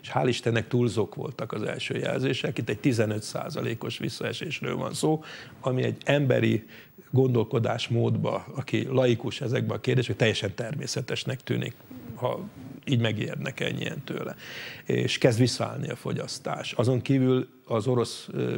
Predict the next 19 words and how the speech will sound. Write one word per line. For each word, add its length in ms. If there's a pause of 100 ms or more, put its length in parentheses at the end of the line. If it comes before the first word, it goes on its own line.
piacon 440
jelentős 640
pozíciókat 640
sikerült 640 (280)
nyernünk 460
az 140
elmúlt 360
időszakban, 640
beszállításba, 840 (220)
tehát 160
lassan 280
az 100
export 580
kiegyenlíti 720
a 60
belső 300
fogyasztás, 720 (400)
ö, 120 (640)
visszaesését. 1040